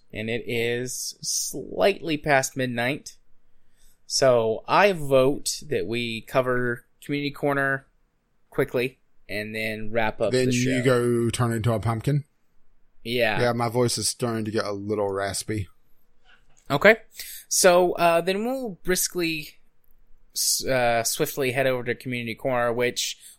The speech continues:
Speaker 1: we didn't have any emails, or do we have any tweets? I don't think we have
Speaker 2: Uh,
Speaker 1: any emails. We have
Speaker 2: no,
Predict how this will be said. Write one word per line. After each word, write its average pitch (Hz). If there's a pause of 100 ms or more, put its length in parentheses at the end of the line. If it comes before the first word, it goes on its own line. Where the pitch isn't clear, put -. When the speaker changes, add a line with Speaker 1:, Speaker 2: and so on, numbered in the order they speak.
Speaker 1:
we 151
didn't 151
have 156
any 139
emails, 131
or 123
do 131
we 156
have 202
any 160
tweets? -
I -
don't 120
think 123
we 135
have 139
Speaker 2:
Uh, 135
Speaker 1:
any 131
emails. 131
We 123
have 127
Speaker 2:
no, 123